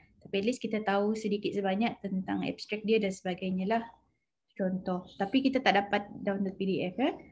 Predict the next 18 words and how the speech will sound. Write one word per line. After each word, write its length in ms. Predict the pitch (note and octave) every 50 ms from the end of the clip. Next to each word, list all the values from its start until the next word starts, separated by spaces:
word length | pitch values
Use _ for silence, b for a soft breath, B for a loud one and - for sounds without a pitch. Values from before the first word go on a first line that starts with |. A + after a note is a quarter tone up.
| B B B B _ -
Sebab 320 | - G#3 F#3+ F#3+ G#3 G#3
yang 240 | G#3 G3+ G#3 G#3 G#3+
ni 80 | A#3+ C4+
bukan 320 | C4+ A3 G#3+ A3 A3+ A3
untuk 320 | G#3+ G#3 G#3 G#3+ F#3+ D3+ -
cari, 720 | G#3 G3 F#3+ F#3+ G3 G3+ G3+ G3+ G3+ G3+ G3 F#3+ - - - - - - _ _ _ _ _ _ -
uh, 260 | F#3 F#3+ F#3 F#3 F#3 F#3 F#3
full 240 | - A3+ A3 G#3+
paper. 480 | G#3+ G#3 G3+ G#3 G#3 - G#3 F#3+ F3+ F3+
Dia 240 | F3+ G3+ G#3 G#3 G#3
ad-, 320 | G#3 G3+ G#3 G#3+ G#3 - - -
adalah 320 | - G3 G#3 G#3 A3+ A#3+
untuk 240 | A3 G#3 G#3 F3 -
cari 320 | - A3 G#3+ A3+ - -
reference 320 | - G3+ - G#3+ G#3 - G3+
yang 100 | G3 G3+ G3+
berkaitan 320 | G3 G3 F#3+ - G3 F#3+
saja. 320 | F#3 F3+ F3+ E3+ E3+ F3+